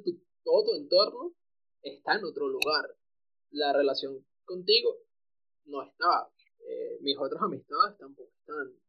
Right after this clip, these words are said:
Entonces es un encierro en tu casa que por más de que toda la familia de mi familia,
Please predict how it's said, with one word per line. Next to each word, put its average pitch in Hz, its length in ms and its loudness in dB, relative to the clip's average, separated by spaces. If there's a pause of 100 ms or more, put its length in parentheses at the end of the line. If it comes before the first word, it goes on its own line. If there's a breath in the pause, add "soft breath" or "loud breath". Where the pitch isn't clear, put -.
(120)
Entonces 135 460 -8
es 156 160 -2
un 190 160 2
encierro 185 380 4
en 196 60 -4
tu 139 80 -4
casa 160 360 2 (360)
que 156 100 -2
por 135 140 2
más 139 140 2
de 190 80 4
que 160 80 4
toda 143 200 4
la 190 80 4
familia 143 380 2
de 165 240 4
mi 135 120 -8
familia, 135 480 4